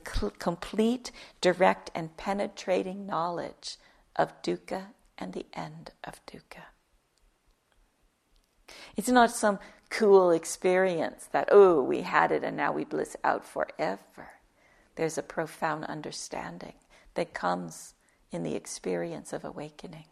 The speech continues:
that shows us in the moment of experience,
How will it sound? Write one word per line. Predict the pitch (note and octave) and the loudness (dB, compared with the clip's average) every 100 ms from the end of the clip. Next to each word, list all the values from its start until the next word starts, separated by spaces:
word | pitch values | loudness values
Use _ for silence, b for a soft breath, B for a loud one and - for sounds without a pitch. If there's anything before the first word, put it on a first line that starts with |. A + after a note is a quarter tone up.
| _ B B B - | _ B B B 2
that | F3 - | 2 2
shows | - F#3 F#3+ F#3 | 2 4 4 0
us | G3+ F#3+ - b b b | -4 -4 -10 b b b
in | F#3 D#3+ | -4 -2
the | D#3+ | -4
moment | D3+ D#3+ G3 A#3+ C#4+ - | -2 6 6 6 0 0
of | - G#3+ | -2 0
experience, | G#3 - - A3 A3+ A#3 F3+ B2+ - _ - - | -4 -8 -10 -4 -4 -4 -6 -12 -16 _ -20 -20